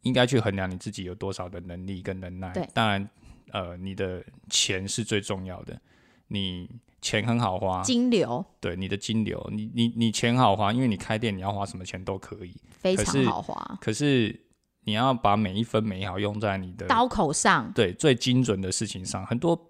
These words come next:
Speaker 1: 不需要的东西可以省就让它省略。
Speaker 2: 没错。
Speaker 1: 所以我们那时候做的一件事就是说，我们不，不，不买太很更，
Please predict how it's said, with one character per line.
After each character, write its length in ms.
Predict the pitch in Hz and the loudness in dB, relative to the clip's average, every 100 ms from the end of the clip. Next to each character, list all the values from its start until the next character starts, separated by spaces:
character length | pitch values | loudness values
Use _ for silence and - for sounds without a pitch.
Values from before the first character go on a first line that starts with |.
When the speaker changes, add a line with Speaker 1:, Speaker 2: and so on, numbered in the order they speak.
| _ | _
Speaker 1:
不 100 | 170 | 0
需 180 | - 160 | 2 6
要 100 | 139 | 6
的 60 | |
东 200 | 113 120 | 6 4
西 340 | 117 113 107 113 _ _ | 4 0 -2 -4 _ _
可 120 | - 123 | -2 0
以 80 | |
省 240 | 131 - 95 | 2 0 0
就 120 | 107 | 0
让 120 | 107 | 0
它 140 | 107 98 | -2 -4
省 140 | - - | -6 -8
略。 220 | 98 92 - _ | -8 -8 -14 _
Speaker 2:
没 160 | 190 185 | -4 0
错。 120 | 135 | 2
Speaker 1:
所 100 | 127 | 2
以 40 | 113 - | 2 0
我 80 | |
们 100 | 113 | 0
那 140 | 147 147 | 4 4
时 100 | 135 | 6
候 140 | 123 | 6
做 200 | 120 113 | 6 4
的 100 | 98 | 4
一 60 | 101 | 0
件 220 | 117 107 | 0 0
事 160 | - 107 | 0 -2
就 80 | |
是 80 | 104 | 0
说， 140 | 104 104 | 0 0
我 140 | 98 | 0
们 240 | 98 98 110 117 _ | -2 -4 -6 -14 _
不， 180 | 110 - _ _ _ _ _ | -4 -4 _ _ _ _ _
不， 180 | 139 - _ _ - | -2 -2 _ _ -2
不 120 | 170 | 2
买 240 | 135 95 | 4 2
太 360 | 85 - 123 107 - - - | 0 2 2 2 -6 -20 -20
很 360 | - 113 95 95 - | -2 -2 -2 -8 0
更， 200 | 127 | 2